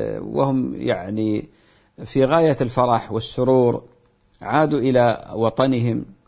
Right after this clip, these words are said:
الذي منه خرجوا وعلى أرضه درجوا، عادوا إلى وطنهم الذي تنسموا هواءه وشربوا ماءه،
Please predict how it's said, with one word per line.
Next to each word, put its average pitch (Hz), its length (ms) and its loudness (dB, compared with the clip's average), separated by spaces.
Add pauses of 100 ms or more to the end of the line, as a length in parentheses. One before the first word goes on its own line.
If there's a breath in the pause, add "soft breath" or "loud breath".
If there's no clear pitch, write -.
(320)
الذي 113 360 0
منه 113 520 -2
خرجوا 113 640 2
وعلى 101 320 0
أرضه 110 500 0
درجوا، 117 560 2 (720 soft breath)
عادوا 143 640 -2
إلى 139 200 4
وطنهم 135 600 2
الذي 123 300 0
تنسموا 123 640 -2
هواءه 117 520 2
وشربوا 117 680 0
ماءه، 117 420 2